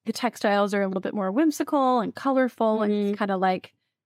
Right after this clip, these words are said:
Speaker 1: amp up the color in here a little bit. I do think, okay, we have this one drapery panel that I actually think could be kinda cute in here.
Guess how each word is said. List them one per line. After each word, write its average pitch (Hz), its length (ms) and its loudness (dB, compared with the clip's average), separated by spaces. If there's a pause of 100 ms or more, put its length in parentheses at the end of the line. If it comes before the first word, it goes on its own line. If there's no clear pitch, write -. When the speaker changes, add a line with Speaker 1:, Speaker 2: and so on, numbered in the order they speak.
(120)
Speaker 1:
amp 220 200 -2
up 208 140 -2
the 240 60 -4
color 208 320 -4
in 202 80 -2
here 202 160 -4
a 208 60 -2
little 208 180 -4
bit. 269 340 0 (100)
I 208 120 -2
do 226 400 0 (100)
think, 202 240 0
okay, 170 260 -4
we - 120 -6
have 214 140 -4
this 202 220 -6
one 202 420 0 (600)
drapery 214 300 -2
panel - 420 -4
that 220 100 -6
I - 40 -4
actually - 340 -6
think 226 180 -6
could - 100 -20
be 214 80 -8
kinda 190 260 -4
cute - 340 -8
in 254 120 0
here. 392 320 -4